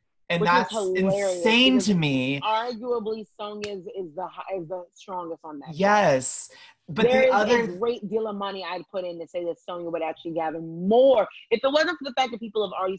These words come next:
Speaker 2: said Luann's show, they either think it's a disaster and they loved it, or it was great and they loved it.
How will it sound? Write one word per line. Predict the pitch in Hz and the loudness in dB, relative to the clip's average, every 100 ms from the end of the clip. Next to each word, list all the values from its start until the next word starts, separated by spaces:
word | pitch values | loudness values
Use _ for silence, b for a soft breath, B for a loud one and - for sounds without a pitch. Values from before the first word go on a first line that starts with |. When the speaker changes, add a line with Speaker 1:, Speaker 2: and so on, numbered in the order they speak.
| - | -4
Speaker 2:
said | 175 | -4
Luann's | 180 175 180 185 185 _ | -4 -8 -10 -10 -12 _
show, | - - 190 175 _ _ | -16 -4 -2 -2 _ _
they | 208 | -2
either | 233 208 202 | -2 -2 -2
think | 220 208 | -2 -2
it's | 202 | -2
a | |
disaster | 185 160 185 185 214 - 226 | -4 -2 -2 -2 -2 -2 -2
and | 214 | -2
they | 208 | 0
loved | 202 220 208 | 2 2 4
it, | 254 247 | 4 6
or | 208 | 2
it | 196 | 2
was | 190 135 | -2 0
great | 196 208 196 | 0 2 0
and | 185 | -6
they | 180 | -4
loved | 165 165 151 147 | -4 -4 -8 -4
it. | 156 | -4